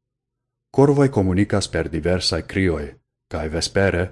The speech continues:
dekoj aŭ centoj kuniĝas por dormi en arboj, kio aspektas kiel nigra tapiŝo sur la branĉoj. Kaj jes, korvoj ludas. Oni vidas ilin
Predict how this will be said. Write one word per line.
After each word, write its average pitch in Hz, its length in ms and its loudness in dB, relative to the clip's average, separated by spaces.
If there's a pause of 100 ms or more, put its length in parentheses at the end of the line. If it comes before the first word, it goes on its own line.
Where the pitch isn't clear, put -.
(140)
dekoj 95 540 0
aŭ 78 140 -6
centoj 113 560 -2
kuniĝas 101 720 0
por 95 200 0
dormi 117 380 2
en 113 160 -2
arboj, 92 420 0 (400)
kio 76 200 -6
aspektas 90 560 -2
kiel 82 280 -2
nigra 104 320 0
tapiŝo 95 580 -4
sur 82 260 -4
la 85 100 0
branĉoj. 87 480 -2 (1120)
Kaj 113 160 2
jes, 135 300 0
korvoj 101 440 0
ludas. 92 540 0 (640)
Oni 90 200 0
vidas 92 340 2
ilin 95 300 0